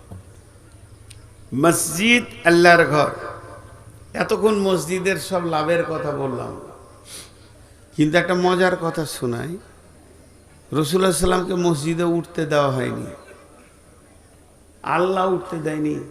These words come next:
রুখে দিয়েছিল। মসজিদের মতো জঘন্য জায়গা আর নাই দুনিয়াতে।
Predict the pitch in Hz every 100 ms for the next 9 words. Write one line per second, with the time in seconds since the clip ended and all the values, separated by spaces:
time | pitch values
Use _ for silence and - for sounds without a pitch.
0 | - - - - - - - 147 151 151
1 | 131 131 131 - 156 - - - - -
2 | - - - - - - - - - -
3 | - 143 156 196 - 180 220 226 226 220
4 | 214 208 175 190 180 196 196 190 185 185
5 | 180 180 170 175 170 143 151 147 135 -